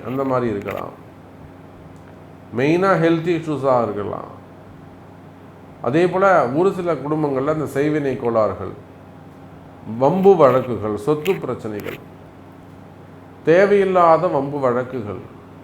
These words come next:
வீண்பலி அவமானங்கள், தலைகுனிவுகள், இன்னும் சொல்லப்போனா கொடுத்த பணங்கள் திரும்ப கிடைக்காமல் இருப்பது. வீட்டுக்காரருக்கு தெரியாம இவங்க ஏதாவது வாங்கி கொடுத்துருப்பாங்க,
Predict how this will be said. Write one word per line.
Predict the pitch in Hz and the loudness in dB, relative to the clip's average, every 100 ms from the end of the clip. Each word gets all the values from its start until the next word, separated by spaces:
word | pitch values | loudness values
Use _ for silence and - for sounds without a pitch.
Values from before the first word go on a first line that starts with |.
| - 120 | -12 -4
வீண்பலி | 156 160 135 117 | -4 -2 -4 -2
அவமானங்கள், | 107 101 113 110 98 95 90 - - - | -2 -4 -6 -6 -6 -10 -12 -14 -18 -6
தலைகுனிவுகள், | 117 139 156 135 117 101 98 95 - - - - - - - - - - - - | 0 2 0 -2 -8 -10 -10 -12 -14 -20 -20 -20 -20 -20 -20 -20 -20 -20 -20 -8
இன்னும் | 156 185 160 | 0 2 2
சொல்லப்போனா | 165 151 143 151 165 151 120 | 2 2 2 2 4 2 0
கொடுத்த | 156 165 165 - 175 | 0 0 0 -2 -2
பணங்கள் | - 139 151 156 147 135 131 104 - | 0 0 0 0 0 0 -2 -8 -6
திரும்ப | 151 170 170 156 117 - - - | -2 -2 0 -2 -4 -8 -18 -6
கிடைக்காமல் | 127 151 156 156 139 120 | -2 -2 0 0 0 -2
இருப்பது. | 104 101 101 92 - - - - - - - - - - - - - - - - - - 127 | -4 -6 -6 -8 -12 -18 -20 -20 -20 -20 -20 -20 -20 -20 -20 -20 -20 -20 -20 -20 -20 -8 0
வீட்டுக்காரருக்கு | 156 160 156 151 127 | 2 4 6 6 4
தெரியாம | 139 151 165 165 | 4 6 6 4
இவங்க | 147 | 2
ஏதாவது | 135 143 151 | 4 6 4
வாங்கி | 131 139 | 0 -2
கொடுத்துருப்பாங்க, | 131 123 127 113 107 85 | -6 -6 -6 -6 -6 -8